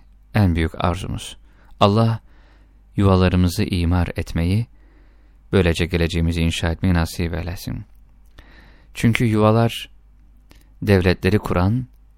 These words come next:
imparatorlukları yücelten, davaları ihya eden yegane kaledir. Aileler sarsılırsa, kadınların feminizm, erkeklerin taş fırın, çocukların ergenlik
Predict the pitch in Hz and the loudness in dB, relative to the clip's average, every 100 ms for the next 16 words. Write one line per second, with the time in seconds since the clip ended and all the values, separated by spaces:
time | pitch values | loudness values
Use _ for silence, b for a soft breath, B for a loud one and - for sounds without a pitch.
0 | _ - 104 92 92 92 92 90 90 87 | _ -2 0 0 -2 -2 -2 -2 -2 -2
1 | 80 85 82 - 104 110 - 98 90 87 | -2 -2 -4 -4 -4 -4 -2 2 2 2
2 | 87 90 87 - 104 87 82 92 98 - | 0 -2 -4 -2 -2 -2 -2 -2 -4 -6
3 | 82 95 120 120 110 95 85 80 73 - | 0 2 2 2 2 2 -2 -4 -8 -10
4 | 80 80 - - - B B B B B | -10 -10 -12 -14 -18 B B B B B
5 | B B B B 107 104 107 110 117 - | B B B B 2 4 4 2 0 0
6 | 101 92 104 117 - 90 98 123 - _ | -2 -2 -2 -4 -2 -4 -4 -6 -16 _
7 | _ b b b b b b - 101 101 | _ b b b b b b -4 -2 2
8 | 101 101 104 101 98 95 98 98 107 113 | 2 2 2 0 0 2 2 0 -2 -4
9 | b b b - 98 - 92 98 95 92 | b b b -2 -2 -2 -4 0 0 0
10 | - 107 - 87 95 117 b b b b | -2 -4 -4 -2 -2 -4 b b b b
11 | - 98 98 - 95 98 92 98 92 90 | -4 -2 -2 -2 0 2 0 -2 -4 0
12 | 95 101 113 - | 2 2 0 -6